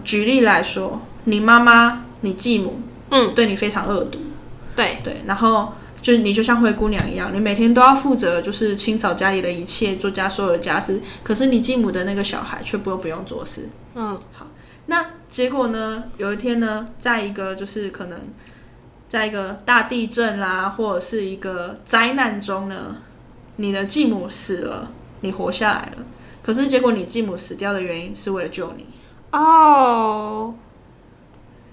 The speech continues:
Speaker 1: 这感觉是不是会非常难受？
Speaker 2: 对啊。
Speaker 1: 可是你想想，如果假设今天你继母死了，可是她死掉的原因不是为了救你。
Speaker 2: 那我就会无，对，无，毫无感情。
Speaker 1: 对，可是对你来说，你失去的是什么？你失去的是你原本对她的想象，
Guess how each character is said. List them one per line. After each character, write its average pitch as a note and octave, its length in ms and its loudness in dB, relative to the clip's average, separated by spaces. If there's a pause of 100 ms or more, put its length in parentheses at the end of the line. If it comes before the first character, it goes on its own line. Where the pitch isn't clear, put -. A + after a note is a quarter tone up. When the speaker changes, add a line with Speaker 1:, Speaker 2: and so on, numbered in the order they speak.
(180)
Speaker 1:
这 G4 120 0 (300)
感 A3+ 180 2
觉 G#3+ 140 2
是 C4+ 100 -2
不 C4+ 80 0
是 C4 80 2
会 C4 160 0
非 A#3 160 -2
常 A3 160 -4
难 F3+ 180 -8
受？ - 320 -8 (100)
Speaker 2:
对 D4 100 -2
啊。 A#3 200 4
Speaker 1:
可 G#3+ 80 4
是 E4 120 2
你 F4 120 2
想 A3+ 220 -2
想， A#3 320 -6 (240)
如 C#4+ 160 0
果 D#4 140 2
假 G3+ 160 -2
设 B3 180 -2
今 A#3+ 180 -6
天 A#3+ 160 -2
你 G3 120 -4
继 B3 160 -8
母 F#3 180 -6
死 D#3+ 280 -10
了， - 220 -14 (200)
可 G#3 120 -6
是 C4 100 -4
她 D#4 140 6
死 C4 200 -4
掉 A#3 160 8
的 G#3+ 60 4
原 G3+ 140 -2
因 A3+ 220 0
不 F#3+ 80 -4
是 A3 140 0
为 G#3+ 100 2
了 F#3 80 0
救 F3+ 240 -6
你。 - 180 -14 (840)
Speaker 2:
那 A#3 120 -4
我 G3+ 100 -2
就 G#3 140 -8
会 A3 160 -2
无， G3+ 300 -12 (140)
对， B3 100 2
无， G#3+ 300 0
毫 A#3+ 240 8
无 B3 100 6
感 F#3+ 220 4
情。 - 320 -8 (200)
Speaker 1:
对， F4 160 0
可 C4+ 120 4
是 F4+ 260 0
对 G4+ 160 2
你 C4 100 4
来 G#3+ 200 2
说， C4 140 -2
你 B3 120 0
失 A#3+ 160 -4
去 C4 140 -4
的 A3+ 80 0
是 A3 100 -4
什 G#3+ 80 -4
么？ F3+ 60 -8
你 G#3+ 100 -2
失 C#4 140 -2
去 D#4+ 120 -2
的 D#4 60 0
是 D4+ 120 2
你 C4+ 100 2
原 G3 280 -2
本 A3 200 -2
对 G3+ 100 -6
她 G3+ 160 -4
的 F3+ 80 -6
想 - 180 -10
象， - 300 -10